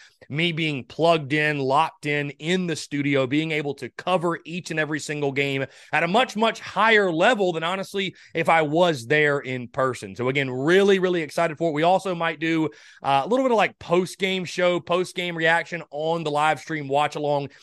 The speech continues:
as soon as the game ends. But again, it's gonna be a lot of fun. I'm really, really genuinely excited for it, guys, and looking forward to it. And again, I hope you will all join us, have the game pulled up, have our live stream pulled up,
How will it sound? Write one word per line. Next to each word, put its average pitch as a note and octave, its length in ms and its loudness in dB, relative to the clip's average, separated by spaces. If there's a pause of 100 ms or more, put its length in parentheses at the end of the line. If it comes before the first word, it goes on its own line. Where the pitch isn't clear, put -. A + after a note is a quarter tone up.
(160)
as C#3 240 0
soon F3 300 -2
as D#3+ 100 -2
the C#3 80 -4
game C#3+ 240 -2
ends. C#3 220 0
But C3+ 100 -2
again, C3+ 180 -2
it's C3 100 -6
gonna D3+ 140 -4
be C#3+ 80 -2
a B2+ 80 2
lot C#3+ 400 2
of D#3+ 100 0
fun. C#3+ 340 -4
I'm A#2+ 260 -6
really, C#3 640 2 (320)
really F3+ 640 4
genuinely D3 520 -2
excited C#3 440 -2
for C#3 200 0
it, B2 60 -8
guys, C3 300 2
and B2 100 -6
looking C3 220 -8
forward C3+ 280 -2
to C3+ 80 0
it. B2+ 40 2
And B2 60 0
again, B2 160 0
I A#2 100 2
hope D#3+ 320 0
you C#3+ 120 -6
will C3+ 160 -2
all C3+ 220 2
join D#3 360 0
us, F3 200 -2 (320)
have C#3 200 0
the B2 60 -6
game E3+ 320 -2
pulled E3+ 260 2
up, E3 240 2
have A#2+ 200 -2
our A#2 160 0
live E3+ 360 2
stream F#3+ 380 -4
pulled F3+ 260 -2
up, F3+ 220 2